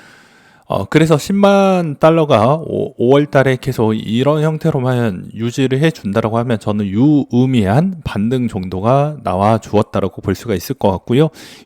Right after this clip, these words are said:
요 정도 자리로만 계속 유지만 해준다라고 하더라도 상-, 어, 이 분기에서는 제 역할을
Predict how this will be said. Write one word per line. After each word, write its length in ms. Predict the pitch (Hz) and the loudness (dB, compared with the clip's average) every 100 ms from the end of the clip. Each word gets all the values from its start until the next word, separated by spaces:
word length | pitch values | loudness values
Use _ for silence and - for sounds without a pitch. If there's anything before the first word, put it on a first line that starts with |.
| 110 | -2
요 80 | |
정도 280 | 113 190 202 | 0 2 2
자리로만 840 | 175 120 139 160 156 - 127 135 127 | 2 0 0 0 -2 0 -2 -2 -2
계속 260 | 127 139 | -2 -2
유지만 340 | 101 110 147 143 | -4 -4 -4 -2
해준다라고 920 | 156 - - - - 117 117 131 120 | -4 -8 -20 -20 -6 -2 2 2 2
하더라도 640 | 120 170 170 104 151 185 208 - - - | 0 2 2 0 2 0 0 -8 -20 -4
상-, 360 | 185 185 170 107 | -4 -2 -6 -2
어, 320 | 98 98 98 - _ - | -2 -2 -4 -8 _ -2
이 120 | 139 | 0
분기에서는 640 | 175 156 143 113 104 101 | 0 0 0 0 0 -2
제 240 | 131 - 107 | -2 0 0
역할을 560 | 92 - 110 92 139 | 0 0 0 2 0